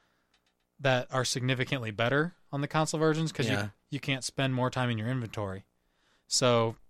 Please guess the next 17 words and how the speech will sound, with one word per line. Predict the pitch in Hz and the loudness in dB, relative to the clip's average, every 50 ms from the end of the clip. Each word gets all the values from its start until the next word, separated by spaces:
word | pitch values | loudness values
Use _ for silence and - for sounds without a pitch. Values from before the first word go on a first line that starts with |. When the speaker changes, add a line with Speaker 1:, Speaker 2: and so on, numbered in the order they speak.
| - _ - | -20 _ 2
Speaker 1:
that's | 123 147 165 170 - | 4 6 6 6 4
eventually | - 139 147 143 127 - - 131 | 2 2 2 2 2 0 -4 -4
coming | - 139 127 123 | -2 -2 -2 -2
to | 120 113 | -4 -6
P | - - 131 117 | -6 -6 -6 -4
C | - - 117 107 | -4 -4 -6 -6
too, | - - - 139 131 123 | -6 -4 -2 0 0 0
where | 113 113 110 | 0 -4 -4
things | - 123 117 110 101 | -4 -4 -4 -4 -6
are | 113 104 | -8 -6
just | - 117 110 - - - | -4 -4 -4 -4 -4 -4
si-, | - 127 110 - _ _ _ - 117 - | -6 -8 -8 -12 _ _ _ -20 -8 -4
better. | - - 92 - - - - - _ _ _ _ _ _ _ _ _ _ _ _ _ - | -4 -4 -4 -4 -8 -12 -14 -20 _ _ _ _ _ _ _ _ _ _ _ _ _ -4
They're | 120 123 | 0 2
Speaker 2:
Spe- | 226 | 2
Speaker 1:
just | 127 117 - - _ | 2 2 -2 -6 _
better. | - 117 101 90 90 98 | -4 -4 -4 -4 -8 -14